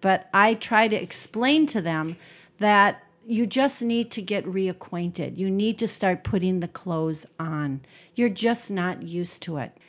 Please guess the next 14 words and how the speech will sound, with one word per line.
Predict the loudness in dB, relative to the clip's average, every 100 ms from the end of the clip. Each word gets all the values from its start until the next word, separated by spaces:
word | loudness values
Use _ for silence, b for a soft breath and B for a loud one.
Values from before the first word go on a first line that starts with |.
| b
And | -2 0
a |
lot | 4 4
of | 4
people | -2 -4 0
are | 0
very | 0 -2
concerned | -2 -8 -6 -4 -2 -2
because | -4 -6 -4 -4 -4 -10 b b -8
they've | -4 -4
gained | -2 -4 -4
weight | -2 -2 -2
over | -4 -4 -8
covid. | -4 -4 -2 -4